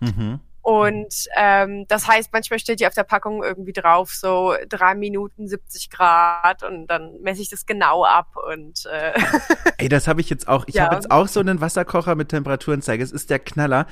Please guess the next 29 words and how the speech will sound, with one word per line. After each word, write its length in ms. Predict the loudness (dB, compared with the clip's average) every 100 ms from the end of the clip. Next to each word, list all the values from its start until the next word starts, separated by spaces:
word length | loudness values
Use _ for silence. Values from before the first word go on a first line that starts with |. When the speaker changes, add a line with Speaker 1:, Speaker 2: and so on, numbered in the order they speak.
| -12 -4
Speaker 1:
Äh, 400 | 4 6 6 4
direkt 380 | 2 2 2 0
eine 80 | -4
Frage 460 | -4 4 4 4 -4
zur 160 | -4
Bedienung, 480 | -4 -2 -2 0 0
wenn 100 | 0
ich 60 | -2
dich 120 | -4
jetzt 260 | -4 -6 -14 -8
hier 280 | -6 -4 0
quasi 340 | 4 4 4
als 160 | 0 0
Ex-, 220 | -4 -4
Expertin 480 | -6 0 2 2 0
eh 140 | -2
schon 200 | 0 2
hab. 160 | 2 0 -10 -10 2
Ähm, 260 | 4 4 0 -4
sag 220 | 0 2
mal, 160 | 2 -2 -6 -4
ist 180 | -4 -2
das 180 | 0 2
wirklich 340 | 2 0 -2
so, 280 | 2 2 4
wenn 120 | 2
ich 120 | 0
einen 240 | 0 0 2
Tee 380 | 0 2 2